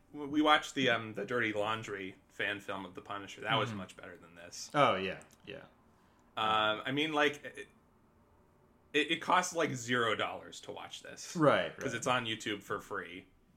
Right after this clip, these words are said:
Speaker 1: But it's ninety minutes of your time, and it did not feel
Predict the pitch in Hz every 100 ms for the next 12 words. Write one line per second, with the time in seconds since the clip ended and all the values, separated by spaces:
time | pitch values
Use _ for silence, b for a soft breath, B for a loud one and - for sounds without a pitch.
0 | _ _ _ _ _ _ _ _ _ _
1 | 113 107 104 95 - 117 - 131 131 120
2 | 117 113 - 104 101 - 101 98 101 110
3 | 120 110 104 - - 107 101 92